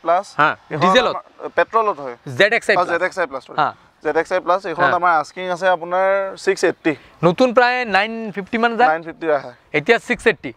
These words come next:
Speaker 1: ছিক্স এইট্টি।
Speaker 2: কমিব তাৰ পৰা?
Speaker 1: তাৰ পৰাও কমিব।
Speaker 2: অ'কে, নেক্সট আছে এখন Vitara Brezza।
Speaker 1: <coughs> এখন আপোনাৰ দুহেজাৰ ওঠৰ চনৰ হয়।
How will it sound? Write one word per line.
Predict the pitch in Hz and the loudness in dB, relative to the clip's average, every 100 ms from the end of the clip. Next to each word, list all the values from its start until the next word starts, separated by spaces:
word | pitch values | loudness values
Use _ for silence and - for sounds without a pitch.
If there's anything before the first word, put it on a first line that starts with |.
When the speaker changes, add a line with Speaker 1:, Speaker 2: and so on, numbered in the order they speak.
| - | -6
Speaker 1:
ছিক্স | 170 156 | -4 -4
এইট্টি। | - - | -6 -6
Speaker 2:
কমিব | 185 220 247 262 | -2 2 2 4
তাৰ | 240 | 2
পৰা? | 226 254 - | 0 -6 -6
Speaker 1:
তাৰ | 151 151 | -2 -2
পৰাও | 196 | -2
কমিব। | 180 147 127 120 - | -6 -8 -12 -8 0
Speaker 2:
অ'কে, | 240 208 202 | 2 2 -4
নেক্সট | 135 170 233 - | -4 -4 -4 -2
আছে | 240 226 | -2 0
এখন | 220 226 135 | 0 -2 -4
Vitara | 170 208 208 165 | -2 2 2 2
Brezza। | 170 175 120 - 156 | -2 0 0 -2 -10
Speaker 1:
<coughs> | 135 143 | -18 -8
এখন | 190 185 | -2 -2
আপোনাৰ | 180 185 160 | 0 0 0
দুহেজাৰ | 160 160 175 151 | 0 2 2 0
ওঠৰ | - 175 | -2 -2
চনৰ | 180 180 165 | 0 -2 -2
হয়। | 160 | -2